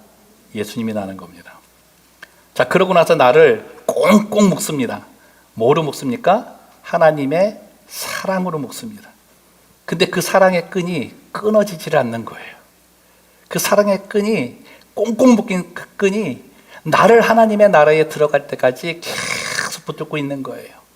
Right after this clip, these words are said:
그리고 어떻게 해요? 원래 있는 나무에 들어가 그 양분을 나눠서 나에게까지 주고 계시는 겁니다. 그래서 내가 구원을 받았다고 얘기했을 때 이 접붙임이 되어 있다면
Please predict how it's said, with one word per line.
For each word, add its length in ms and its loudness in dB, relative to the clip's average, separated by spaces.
그리고 280 0
어떻게 280 -4
해요? 200 -2
원래 340 6
있는 200 2
나무에 480 4
들어가 300 2
그 160 0
양분을 420 0
나눠서 560 -6
나에게까지 600 -8
주고 260 -14
계시는 340 -14
겁니다. 440 -20
그래서 180 -8
내가 260 4
구원을 340 0
받았다고 540 0
얘기했을 380 -8
때 400 -2
이 280 -6
접붙임이 640 -4
되어 200 0
있다면 540 0